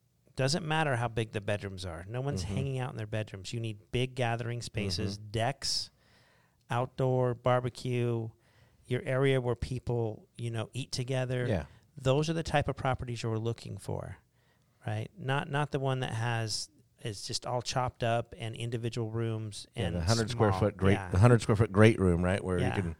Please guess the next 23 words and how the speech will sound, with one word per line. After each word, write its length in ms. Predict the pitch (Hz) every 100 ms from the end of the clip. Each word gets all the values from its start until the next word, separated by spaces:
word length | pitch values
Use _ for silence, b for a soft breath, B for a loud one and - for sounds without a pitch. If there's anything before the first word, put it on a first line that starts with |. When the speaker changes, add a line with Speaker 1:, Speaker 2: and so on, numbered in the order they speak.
| B B B B
Speaker 1:
Right. 60 | -
Speaker 2:
comfortably 300 | 117 107 101
sit 200 | 85 -
four 220 | - 95
people. 400 | 90 92 85 76 82
Yeah, 180 | 85 85
they 80 |
want 160 | 104 107
a 40 |
big 140 | 101 101
room. 200 | 90 73
Speaker 1:
Right, 180 | 127 113
they 120 | 123
want 160 | 127 139
a 20 |
big 180 | 151 135
room. 180 | 139 139
They 100 | 123
wanna 180 | 123
come 220 | 123 127 117
put 160 | 127
all 220 | 131 131
their, 360 | 123 117 110